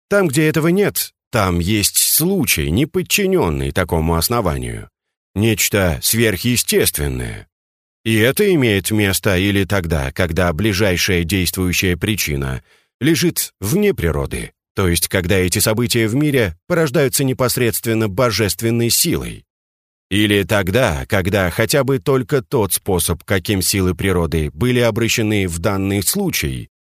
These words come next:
не подпадает под правила действия природы.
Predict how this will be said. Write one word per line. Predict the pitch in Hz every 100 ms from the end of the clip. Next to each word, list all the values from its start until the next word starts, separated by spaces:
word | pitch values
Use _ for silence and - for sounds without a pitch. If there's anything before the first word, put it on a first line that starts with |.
| -
не | 147 175
подпадает | - 180 - - 165 139 160 78 71 -
под | 92 -
правила | 101 87 92
действия | 87 85 - 95 90
природы. | 87 127 104 69 - -